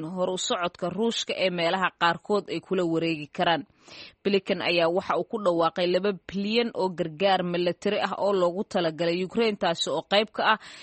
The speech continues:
xirmo dhan lixdan iyo kow bilyan oo dollar oo la ansixiyay bishii hore. Madaxweynaha Shiinaha Xi Jinping ayaa waxa uu markaasi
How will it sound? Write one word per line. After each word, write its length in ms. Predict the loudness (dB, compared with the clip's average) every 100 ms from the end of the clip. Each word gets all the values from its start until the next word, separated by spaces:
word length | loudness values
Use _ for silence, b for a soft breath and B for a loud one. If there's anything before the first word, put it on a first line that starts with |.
| B
xirmo 520 | -12 0 2 4 2 2
dhan 220 | 0 -2
lixdan 360 | -4 -4 -4 -2
iyo 180 | 0 -2
kow 260 | 0 0 0
bilyan 440 | 0 -2 0 -2
oo 180 | 0 0
dollar 420 | 2 0 2 2 0
oo 140 | 0 2
la 160 | 2
ansixiyay 560 | -2 -4 -6 -4 -2 -2
bishii 400 | -4 -6 -6 -6
hore. 300 | -4 -4 -4 -8 _ _ _ _ _ _ B B B B -4
Madaxweynaha 680 | -2 4 4 4 0 -2 -2
Shiinaha 600 | -2 2 2 2 0 -2
Xi 220 | -4 -2 0
Jinping 480 | 2 0 0 0 0
ayaa 280 | 2 4 4
waxa 320 | 2 2 2 2 0
uu 580 | 0 2 0 -2 -10 -14
markaasi 760 | -6 -4 0 0 0 0 -2